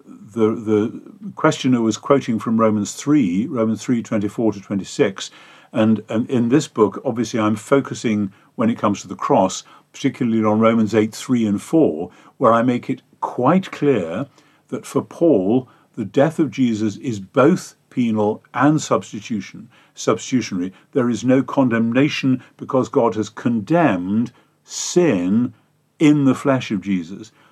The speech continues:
That is definitely penal. It is definitely substitutionary. It's very interesting, though, that Paul doesn't say God condemned Jesus. He says God condemned sin in the flesh of Jesus. Now, the event is the same.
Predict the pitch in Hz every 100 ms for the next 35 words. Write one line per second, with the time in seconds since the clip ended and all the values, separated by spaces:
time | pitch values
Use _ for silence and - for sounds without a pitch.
0 | _ 139 127 120 98 - 170 175 135 117
1 | 110 - 104 90 90 92 _ - 123 127
2 | 101 - 160 165 160 113 113 101 110 -
3 | - - 110 - 90 87 - - 131 -
4 | - 147 143 - 160 165 143 123 110 101
5 | 95 104 - - 127 120 104 139 165 196
6 | 190 - 107 92 127 120 104 - 113 107
7 | 110 104 95 - 143 185 160 80 85 -
8 | - - - 107 123 104 123 120 117 113
9 | 110 104 101 95 - 196 180 92 85 101
10 | - _ - 143 135 127 - 202 190 117
11 | 98 98 80 98 127 117 - - 165 151
12 | 143 190 190 139 107 113 - 185 98 67